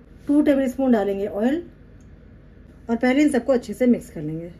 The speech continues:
और अभी इसमें थोड़ा थोड़ा पानी डालते हुए इसका एक सख्त आटा गूंद लेंगे। मोमोज बनाने के लिए जो डो गूंदा जाता है उसको थोड़ा सा tight गूंदा जाता है,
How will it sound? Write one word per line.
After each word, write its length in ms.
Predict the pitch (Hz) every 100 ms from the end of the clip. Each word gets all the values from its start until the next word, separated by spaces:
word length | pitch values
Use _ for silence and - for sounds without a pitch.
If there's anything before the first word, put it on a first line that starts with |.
| - - - - -
और 60 | 220
अभी 180 | 226 285
इसमें 280 | - 294
थोड़ा 180 | 247 233
थोड़ा 240 | 247 262 262 254 - - -
पानी 220 | 208 226 285
डालते 300 | 247 220 226
हुए 160 | 247
इसका 260 | 285 214 247
एक 120 | 240
सख्त 260 | 247 240 240
आटा 200 | 180 180
गूंद 220 | 175 170
लेंगे। 260 | 160 165 180 - - - - - - - - - - - - -
मोमोज 320 | 240 240 254
बनाने 360 | 262 285 277 277
के 80 | 262
लिए 120 | 285
जो 200 | 254 247
डो 160 | 196 208
गूंदा 260 | 220 233 247
जाता 260 | 247 240
है 140 | 269 339 - -
उसको 380 | 226 - 262 277
थोड़ा 240 | 277 233 220
सा 200 | 240 262 294 - - -
tight 220 | 190 220
गूंदा 240 | 247 254
जाता 280 | 254 220 226
है, 100 | 262